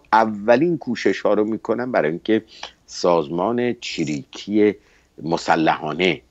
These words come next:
درست بکنن و شروع می‌کنن به ترجمهٔ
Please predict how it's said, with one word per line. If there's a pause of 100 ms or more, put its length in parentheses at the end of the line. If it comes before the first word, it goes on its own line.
(200)
درست (320)
بکنن (760)
و
شروع
می‌کنن
به
ترجمهٔ